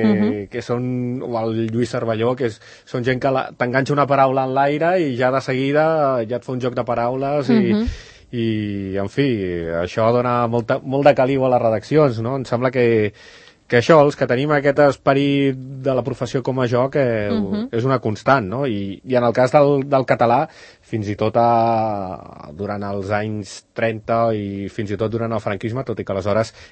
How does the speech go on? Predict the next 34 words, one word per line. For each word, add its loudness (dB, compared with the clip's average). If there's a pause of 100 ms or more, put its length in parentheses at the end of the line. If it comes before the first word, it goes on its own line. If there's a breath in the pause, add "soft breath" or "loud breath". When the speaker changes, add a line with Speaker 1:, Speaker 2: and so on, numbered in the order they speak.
Speaker 2:
era -2
un -4
periodisme -2
català 0
que -4
s'expressava -8
en -10
castellà, -2 (380 soft breath)
el -2
Valentí -2
Castanys, -4
a -4
través -8
del -6
Xut, -6
i, -4
Speaker 1:
Mhm, 0
Speaker 2:
que 0
era -2
una 2
Speaker 1:
mhm. -2
Speaker 2:
publicació -2
mítica, -2
o 0
l'onze 0
després, -2 (640 loud breath)
eh, -12
va -2
demostrar 0
que, -2 (260)
que, -6
en -6
fi, -6
que -10